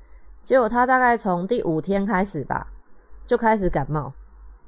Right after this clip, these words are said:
然后从那之后一直到我们回来之前，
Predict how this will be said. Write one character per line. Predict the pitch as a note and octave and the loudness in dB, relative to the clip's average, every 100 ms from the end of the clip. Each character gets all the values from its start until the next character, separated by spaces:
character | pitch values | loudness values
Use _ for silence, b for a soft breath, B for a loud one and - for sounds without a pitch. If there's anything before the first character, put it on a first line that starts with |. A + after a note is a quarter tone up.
| - - | -20 -12
然 | F#3+ | -2
后 | F#3+ | 0
从 | D#3 G3 | 0 0
那 | A#3 G3+ | 0 -2
之 | G3+ F3+ | -2 -2
后 | F#3 G3 C3+ - - - - - - - - - | 0 -2 -2 -6 -18 -20 -20 -20 -20 -20 -20 -6
一 | A#3+ | -4
直 | F#3+ | 0
到 | G#3+ G3 | 2 4
我 | |
们 | D#3 | 2
回 | D#3 D3 | 0 0
来 | D3+ D3 | 0 -2
之 | D3 F3 | -2 -4
前， | - D3 A#2+ | -4 -4 -4